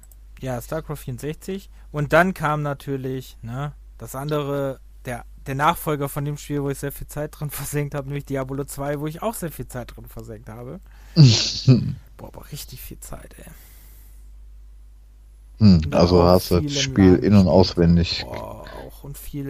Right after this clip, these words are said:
Speaker 1: in LAN gespielt und auch durchgespielt und mit dem Charakter durchgespielt und dann nochmal mit dem, äh,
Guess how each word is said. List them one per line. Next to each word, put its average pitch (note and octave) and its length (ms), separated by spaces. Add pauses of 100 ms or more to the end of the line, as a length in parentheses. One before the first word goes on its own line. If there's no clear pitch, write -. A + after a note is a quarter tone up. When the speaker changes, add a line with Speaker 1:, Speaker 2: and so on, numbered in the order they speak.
Speaker 1:
in C3 160
LAN C3+ 320
gespielt C3 480
und C#3 120
auch B2+ 360
durchgespielt C3+ 1000
und C3+ 320 (380)
mit D3+ 260
dem D#3+ 240
Charakter C#3 540
durchgespielt C#3+ 1000
und C#3+ 120
dann D3 240
nochmal D3+ 420
mit D3 240
dem, D3 320
äh, C#3 380